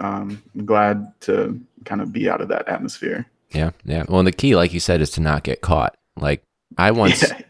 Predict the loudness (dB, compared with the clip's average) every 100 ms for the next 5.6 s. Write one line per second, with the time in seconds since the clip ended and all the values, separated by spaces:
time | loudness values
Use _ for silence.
0 | _ 0 2 2 0 -2 -2 -2 0 2
1 | 2 2 2 2 2 -2 -4 -4 -4 -4
2 | -2 -2 0 4 4 4 2 2 2 2
3 | 0 -2 0 2 0 0 _ 6 6 6
4 | 6 6 6 4 0 0 4 4 4 2
5 | 2 2 0 0 2 -2